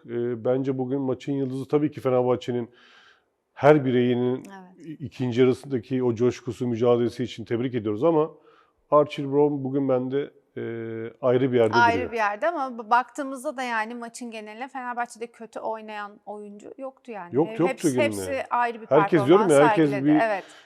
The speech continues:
Speaker 1: e, o mücadeleyi, o coşkuyu, o hırs-, hırsı,
Speaker 2: Evet.
Speaker 1: o ruh, Fenerbahçe ruhunu gösterdi. Ama Archie Brown yaptığı asist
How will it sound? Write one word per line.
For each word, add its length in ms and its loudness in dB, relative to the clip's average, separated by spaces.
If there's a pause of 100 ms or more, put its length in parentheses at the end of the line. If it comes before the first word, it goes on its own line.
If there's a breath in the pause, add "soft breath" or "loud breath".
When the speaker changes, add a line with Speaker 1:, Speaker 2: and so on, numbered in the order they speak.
(100)
Speaker 1:
e, 220 -2
o 140 2
mücadeleyi, 720 6
o 300 2
coşkuyu, 600 2
o 360 0
hırs-, 320 -2 (100)
hırsı, 460 -2
Speaker 2:
Evet. 140 2
Speaker 1:
o 280 2
ruh, 280 0 (120)
Fenerbahçe 440 0
ruhunu 200 0
gösterdi. 680 0 (380 soft breath)
Ama 320 -2 (300 soft breath)
Archie 420 -2
Brown 240 4 (440)
yaptığı 380 0
asist 480 -6